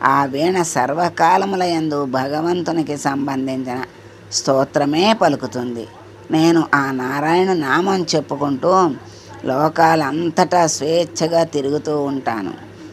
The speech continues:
నేను వైకుంఠానికి వెళతాను, సత్యలోకానికి వెళ్తాను, కైలాసానికి వెళ్తాను.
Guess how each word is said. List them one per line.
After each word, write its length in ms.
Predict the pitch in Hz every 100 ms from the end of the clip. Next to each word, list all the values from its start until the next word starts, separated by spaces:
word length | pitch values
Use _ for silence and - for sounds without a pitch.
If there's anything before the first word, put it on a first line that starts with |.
| - -
నేను 380 | 165 175 180 147
వైకుంఠానికి 880 | 120 135 160 180 190 175 - 180 156
వెళతాను, 680 | 131 139 147 170 170 151 135
సత్యలోకానికి 1120 | - 127 - 175 185 185 175 185 170 160 175
వెళ్తాను, 640 | 170 156 - 143 139 113 - - - - -
కైలాసానికి 880 | 131 135 156 165 160 151 156 147 190
వెళ్తాను. 760 | 185 135 127 127 127 113 -